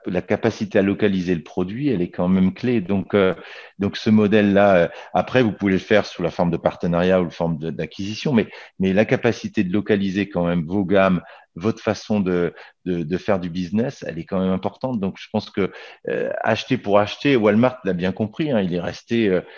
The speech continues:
Walmart, je trouve que c'est un bel exemple que, que n'a pas su faire Carrefour. C'est, il a, il a pris le digital, plutôt que d'essayer de se, de se multiplier sur les pays, il a pris le digital, il a mis les moyens.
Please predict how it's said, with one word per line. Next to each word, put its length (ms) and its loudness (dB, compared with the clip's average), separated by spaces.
Walmart, 500 2
je 60 -18
trouve 160 -20
que 80 -18
c'est 80 -6
un 60 2
bel 240 0
exemple 480 0
que, 380 -2
que 60 -6
n'a 160 -2
pas 220 -4
su 220 -10
faire 280 -6
Carrefour. 420 -4
C'est, 200 -4
il 120 -2
a, 80 0
il 140 -6
a 60 -2
pris 220 -8
le 60 -6
digital, 600 0
plutôt 300 0
que 100 -2
d'essayer 380 -2
de 80 -18
se, 80 -6
de 280 -4
se 120 -10
multiplier 500 -2
sur 160 -6
les 100 -6
pays, 280 -2
il 80 2
a 60 4
pris 180 -8
le 60 -8
digital, 500 -2
il 100 -2
a 60 0
mis 120 2
les 120 0
moyens. 440 2